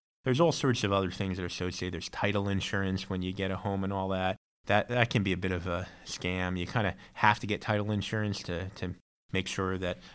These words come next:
nobody else prior to you has any sort of a lien on the home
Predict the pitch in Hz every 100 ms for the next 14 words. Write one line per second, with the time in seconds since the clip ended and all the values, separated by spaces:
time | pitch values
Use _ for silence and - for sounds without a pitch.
0 | - 98 95 95 95 92 - 92 95 92
1 | - - _ _ _ _ - - 98 98
2 | 92 - 95 95 95 90 95 95 95 92
3 | 98 92 90 92 95 95 95 87 95 92
4 | 90 95